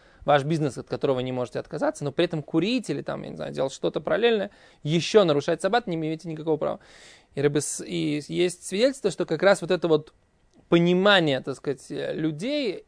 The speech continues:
привело их к тому, что они начали соблюдать. То есть, если бы мы, э, людям как бы дали эту возможность понять, что да, то, что вы сейчас частично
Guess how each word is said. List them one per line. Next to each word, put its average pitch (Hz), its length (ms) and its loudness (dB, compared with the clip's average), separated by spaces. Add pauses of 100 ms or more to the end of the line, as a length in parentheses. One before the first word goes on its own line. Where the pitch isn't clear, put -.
(120)
привело 160 280 2
их 196 80 2
к - 40 -18
тому, 180 240 -2
что 160 120 -4
они 143 120 -2
начали 151 240 -4
соблюдать. 135 540 -10 (560)
То - 40 -2
есть, 135 140 -4
если 202 480 4
бы 185 160 6
мы, 190 400 4 (720)
э, 147 540 -8
людям 165 500 -2 (560)
как 139 140 -6
бы 139 80 0
дали 147 240 12
эту 135 120 2
возможность 139 380 2
понять, 170 240 0
что - 140 -4
да, 143 180 8
то, - 80 -6
что - 160 -8
вы 156 100 2
сейчас 165 520 4
частично 151 640 -6